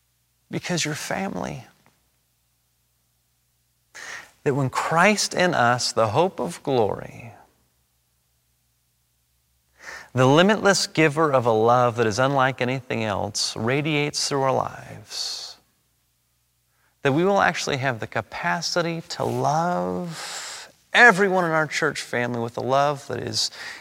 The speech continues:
incomprehensible. But let's start right now with our brothers and sisters in Christ who are hurting,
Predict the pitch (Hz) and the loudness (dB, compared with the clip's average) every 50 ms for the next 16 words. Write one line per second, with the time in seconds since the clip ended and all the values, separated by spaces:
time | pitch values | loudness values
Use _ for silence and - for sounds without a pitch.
0 | - - - - 151 160 160 - - - 143 135 - 139 117 98 101 98 - - | -16 -10 -4 -2 0 0 0 -2 -4 -6 -6 -6 -6 -8 -10 -10 -10 -12 -12 -14
1 | - - - - - _ _ _ _ _ _ _ _ _ _ _ _ _ _ _ | -14 -18 -20 -20 -20 _ _ _ _ _ _ _ _ _ _ _ _ _ _ _
2 | _ _ _ _ _ _ _ _ _ _ _ _ _ _ _ _ _ _ _ _ | _ _ _ _ _ _ _ _ _ _ _ _ _ _ _ _ _ _ _ _
3 | _ _ _ _ _ _ _ _ _ _ _ _ _ _ _ _ _ _ _ - | _ _ _ _ _ _ _ _ _ _ _ _ _ _ _ _ _ _ _ -6
4 | 117 110 127 131 - - - - 120 120 - 135 117 107 - - - 98 101 - | -2 -2 -2 -2 -2 -2 0 2 2 2 2 0 -4 -6 -6 -8 -14 -14 -12 -12
5 | 98 - - - - - _ _ _ _ _ _ _ _ _ _ _ _ _ _ | -14 -14 -16 -20 -20 -20 _ _ _ _ _ _ _ _ _ _ _ _ _ _
6 | _ _ _ _ _ _ _ _ _ _ _ _ _ _ _ _ _ _ - - | _ _ _ _ _ _ _ _ _ _ _ _ _ _ _ _ _ _ -18 -16
7 | - - 127 113 - 101 92 87 92 117 117 117 120 123 123 117 - - 101 - | -10 -8 -8 -4 -2 -2 -2 0 2 2 2 2 2 0 -2 -4 -6 -8 -6 -6
8 | - - 107 107 - - - 104 104 113 107 107 - - - 107 107 107 113 104 | -4 -4 -4 -4 -6 -6 -8 -8 -10 -10 -12 -12 -10 -8 -6 -6 -6 -6 -10 -12
9 | 95 - - - - - - - - _ _ _ _ _ _ _ _ _ _ _ | -12 -10 -10 -10 -12 -12 -16 -20 -20 _ _ _ _ _ _ _ _ _ _ _
10 | _ _ _ _ _ _ _ _ _ - 139 - - - - - - - - 127 | _ _ _ _ _ _ _ _ _ -12 -10 -10 -8 -8 -8 -6 -6 -6 -6 -8
11 | - - 131 | -10 -12 -16